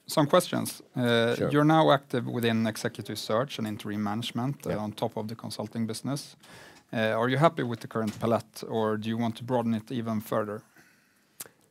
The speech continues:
Speaker 2: We are definitely evaluating to, to broaden it further, yes. But we can see clear synergies in these. Um, let me take an example. We have a case currently where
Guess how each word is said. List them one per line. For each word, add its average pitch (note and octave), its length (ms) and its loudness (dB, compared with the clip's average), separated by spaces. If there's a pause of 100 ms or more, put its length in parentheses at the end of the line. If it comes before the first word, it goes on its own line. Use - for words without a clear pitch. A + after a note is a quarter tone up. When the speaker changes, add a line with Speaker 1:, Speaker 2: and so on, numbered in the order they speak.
(340)
Speaker 2:
We A2 320 6
are G#2+ 80 10
definitely G#2+ 440 6
evaluating F#2 720 4
to, F2 260 -4 (100)
to F#2+ 100 -6
broaden F2 400 2
it D#2 120 -4
further, E2 420 -2
yes. - 380 -2 (480)
But F#2+ 320 -2
we A2 240 2
can G#2+ 200 0
see A2+ 320 2
clear A#2 320 4
synergies F2 760 2
in F2+ 260 -4
these. E2+ 400 0 (680)
Um, F2 640 -2
let G2 180 -4
me G#2 80 -4
take G2+ 300 -4
an F#2 80 -4
example. F#2+ 480 -2
We F#2+ 140 0
have G2 120 0
a F#2 60 -2
case B2 400 2
currently F#2 420 2
where F2 280 0